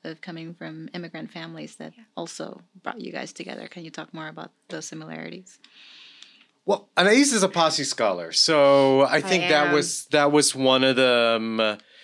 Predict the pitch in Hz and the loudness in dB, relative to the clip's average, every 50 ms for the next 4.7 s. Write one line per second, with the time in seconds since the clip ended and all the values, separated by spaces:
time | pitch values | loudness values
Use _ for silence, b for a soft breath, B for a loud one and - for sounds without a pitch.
0 | B B B B B B - 156 160 165 156 147 202 196 185 - 202 190 190 190 | B B B B B B -2 0 0 0 0 -2 -4 -4 -4 -2 0 0 2 2
1 | 185 - - 185 175 175 180 175 175 180 180 180 180 180 170 - - - - - | 0 0 0 0 2 2 2 2 2 2 4 4 4 2 0 -2 -2 -4 -2 2
2 | 151 151 147 147 - - 143 - - - - 139 135 127 135 127 120 117 113 110 | 2 2 2 2 0 0 -2 -2 -2 -2 -2 -2 -2 -2 -2 -2 -2 -2 -4 -4
3 | 104 - _ _ _ _ - - - 127 120 117 117 113 110 110 104 101 107 123 | -10 -18 _ _ _ _ -10 -8 -4 -2 -2 -2 -2 -2 -2 0 0 0 0 -2
4 | 139 139 139 - - 160 151 147 147 147 147 143 139 | -4 -6 -6 -6 -4 -2 -2 -2 -2 -2 -4 -4 -6